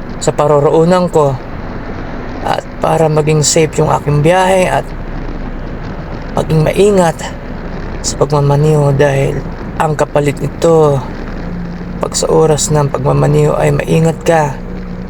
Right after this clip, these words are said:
ay makakarating ka sa paroroonan. Kaya ang araw na ito ay punong-puno ng pag-iingat at pag-alala para sa pang-araw-araw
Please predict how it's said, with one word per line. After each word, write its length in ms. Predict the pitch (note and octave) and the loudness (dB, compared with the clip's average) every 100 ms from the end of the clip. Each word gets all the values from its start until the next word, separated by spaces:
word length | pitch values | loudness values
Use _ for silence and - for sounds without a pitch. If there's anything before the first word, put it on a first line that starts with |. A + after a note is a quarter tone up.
| - - - | -10 -8 -4
ay 160 | D#3 D3 | 0 2
makakarating 720 | C#3 C3+ C3 C3+ C#3 C#3 C#3 | 2 2 2 -2 0 0 2
ka 400 | D#3 C#3 C3+ - - - - - - - | 2 0 -2 -8 -10 -10 -10 -10 -10 -8
sa 120 | - - | -6 -2
paroroonan. 880 | C3+ C3+ C3+ C#3 C#3 C3+ C3+ - - - - - - - - | 0 2 2 2 2 2 0 0 -4 -8 -8 -8 -8 -6 0
Kaya 280 | C#3 C#3+ | 2 2
ang 80 | C#3 | 2
araw 280 | C#3 C#3+ C#3 | 2 4 4
na 160 | C#3+ C#3+ | 2 2
ito 400 | - D3+ C#3 C3 - - - - - - | 2 4 4 2 -4 -8 -10 -10 -6 -4
ay 120 | A#2+ | -2
punong-puno 560 | C3+ C#3+ C#3 D3+ D#3+ D#3+ | 2 2 2 2 4 4
ng 160 | D3+ | 2
pag-iingat 720 | C#3+ C3+ E3 E3+ F#3 F3+ F3 F3 - | 0 -2 -2 0 2 4 2 0 -4
at 100 | - - | -4 -4
pag-alala 760 | - - D3 D3 E3+ D#3+ C3 - - - - - - - - - - - - - - - - - - - - | -2 0 2 4 4 4 0 -4 -10 -10 -8 -8 -8 -8 -8 -8 -8 -8 -8 -8 -8 -8 -8 -8 -8 -6 0
para 320 | C#3+ C#3+ C#3 | 2 4 2
sa 480 | C#3 C#3+ C3+ C3 B2 - - - - - - - - - - - - - - | 2 2 2 2 -2 -4 -8 -8 -8 -8 -8 -8 -8 -8 -8 -8 -8 -8 -4
pang-araw-araw 800 | C#3+ C#3+ C#3 C#3 C#3 C#3+ C#3+ | 0 2 2 2 2 4 4